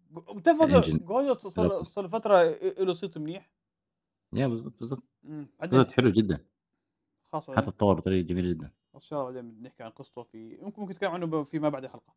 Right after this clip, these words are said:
Speaker 2: يس، في
Speaker 1: آه،
Speaker 2: بودكاست عن everything.
Speaker 1: <laughs>
Speaker 2: بودكاست about nothing.
Speaker 1: آه، والله بتعرف يا أخي لازم نرجع له. طيب، فيا سيدي العزيز، وبعدين هو بيحكي لها، بيحكي لها: "اسمعي، ترى أنا كمان جبت هون أبوكي. آه، عشان بدي إياك تكون مطمن إنه أبوكي هون وتكون مرتاحة البال، بيكون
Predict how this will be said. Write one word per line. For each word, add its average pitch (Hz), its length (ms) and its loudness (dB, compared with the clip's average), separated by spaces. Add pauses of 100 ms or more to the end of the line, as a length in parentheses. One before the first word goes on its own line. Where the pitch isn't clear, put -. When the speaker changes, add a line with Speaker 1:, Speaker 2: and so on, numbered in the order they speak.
(540)
Speaker 2:
يس، - 40 -20
في 147 100 -2
Speaker 1:
آه، 147 460 2
Speaker 2:
بودكاست 113 340 -4
عن 71 60 -10 (180)
everything. 90 120 -2 (160)
Speaker 1:
<laughs> - 440 -20
Speaker 2:
بودكاست - 420 2
about 85 160 2
nothing. 92 140 0
Speaker 1:
آه، 170 80 0
والله 247 140 2
بتعرف 160 200 -8
يا 151 60 -20
أخي 135 80 -18
لازم 127 260 -10 (140)
نرجع 123 220 -8
له. 120 80 -14 (280)
طيب، 202 220 10 (360)
فيا 185 260 2
سيدي 240 200 -4
العزيز، 202 380 2 (120)
وبعدين 180 300 2
هو 269 140 2
بيحكي 196 300 -6
لها، 233 120 -2
بيحكي 180 520 -10
لها: - 20 0
"اسمعي، 143 260 -6
ترى 170 200 2
أنا 202 100 2
كمان 196 240 -6
جبت 185 180 -12
هون 175 200 -6
أبوكي. 165 300 -6 (1400)
آه، - 20 -6 (220)
عشان 190 640 4
بدي 156 200 -4
إياك 180 100 2
تكون 190 300 0
مطمن 180 320 0
إنه 170 240 0
أبوكي 165 260 -2
هون 190 440 6
وتكون 165 520 -8
مرتاحة 156 360 -6
البال، 185 440 6 (100)
بيكون 214 260 -10